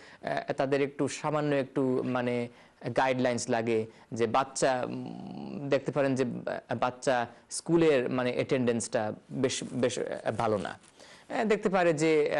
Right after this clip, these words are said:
উম, over time যখন monitor করে যে, যে, দেখা যাচ্ছে, আহ, যে অ্যাটেন্ডেন্সটা, মানে, কমিয়ে আসছে। এবং, আহ, এই ক্ষেত্রে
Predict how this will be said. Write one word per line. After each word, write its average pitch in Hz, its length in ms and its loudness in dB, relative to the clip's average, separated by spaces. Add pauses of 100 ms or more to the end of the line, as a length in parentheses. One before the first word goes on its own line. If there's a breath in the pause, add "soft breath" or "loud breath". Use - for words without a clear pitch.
(140)
উম, 135 380 -4
over 165 260 4
time 127 420 0
যখন 135 240 0
monitor 139 400 4
করে 120 280 4
যে, 131 160 2
যে, 143 160 0 (500)
দেখা 147 180 2
যাচ্ছে, 147 480 0 (340 loud breath)
আহ, 127 320 -2
যে 131 420 2
অ্যাটেন্ডেন্সটা, 143 720 0
মানে, 127 280 0
কমিয়ে 139 360 2
আসছে। - 300 -10 (600 loud breath)
এবং, 214 440 4
আহ, 151 360 -2
এই - 380 0
ক্ষেত্রে 175 560 2